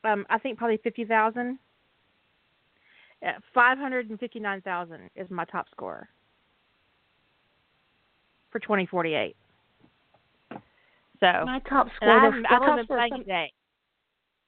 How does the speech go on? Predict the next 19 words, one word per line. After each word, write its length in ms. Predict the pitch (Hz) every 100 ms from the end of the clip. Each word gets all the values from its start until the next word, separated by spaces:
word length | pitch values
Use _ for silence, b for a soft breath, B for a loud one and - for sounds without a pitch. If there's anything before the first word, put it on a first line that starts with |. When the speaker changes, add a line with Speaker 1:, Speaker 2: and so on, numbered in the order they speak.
| _ _ _ _ _ _ _ _ _ -
Speaker 2:
my 80 | 262
top 180 | 370 339
score, 360 | - 262 254 220 - _
uh, 160 | 220 220 - 220
was 120 | 226
somewhere 280 | 247 226 233
upwards 280 | 202 214 196
of 80 | 180
twenty 220 | - 180
million 300 | 165 170 151
before 300 | 160 - 151
I 40 | 143
fucked 280 | 139 -
up. 160 | - - - - _ _ _ _ _ _ _ _ _ _ _ _ _ _ _ _ _ _ _ _ _ _ _ B B B B _ _ _ _ _ _ _ _ _ _ _ _
Speaker 1:
Cute. 100 | -
Speaker 2:
And 120 | 196
I 100 | 180
started 320 | 180 175 151
over. 240 | 151 -